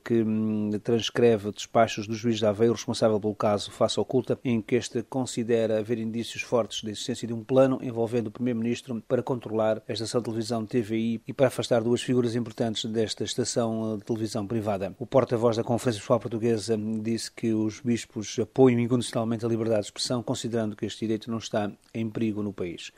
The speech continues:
O padre Manuel Morujão, que de resto subscreveu as declarações do bispo do Porto sobre o alegado plano do governo para controlar os mídia, de Manuel Clemente, recorde-se, afirmou há dias que quem tem responsabilidades acrescidas, porque é uma personalidade pública,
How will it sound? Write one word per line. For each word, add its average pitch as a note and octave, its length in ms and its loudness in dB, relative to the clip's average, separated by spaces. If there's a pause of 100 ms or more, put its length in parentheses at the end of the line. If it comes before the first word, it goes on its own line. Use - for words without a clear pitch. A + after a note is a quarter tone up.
O - 80 -14
padre B2 320 6
Manuel B2 280 4
Morujão, A#2+ 420 2
que C3 160 2
de A#2 80 4
resto A2+ 280 4
subscreveu B2 380 -2
as A2+ 60 0
declarações A#2 480 0
do A2+ 80 0
bispo A#2+ 240 -4
do A2+ 60 -2
Porto A#2+ 400 4
sobre A#2 240 0
o A#2 40 6
alegado A#2 280 4
plano A#2 220 0
do A2 60 -4
governo A2 320 2
para A2 160 -2
controlar A2 480 0
os G#2+ 120 -2
mídia, A#2 320 0
de F#2+ 60 -8 (380)
Manuel B2+ 200 2
Clemente, B2 440 -2
recorde-se, C3+ 480 2
afirmou A2 380 -2
há G#2+ 60 0
dias A#2+ 340 2
que - 160 -6
quem B2+ 220 2
tem C#3 120 2
responsabilidades A#2+ 600 0
acrescidas, G#2 520 -2
porque - 280 -4
é A#2 40 4
uma A#2+ 140 2
personalidade A2+ 460 0
pública, A2 440 0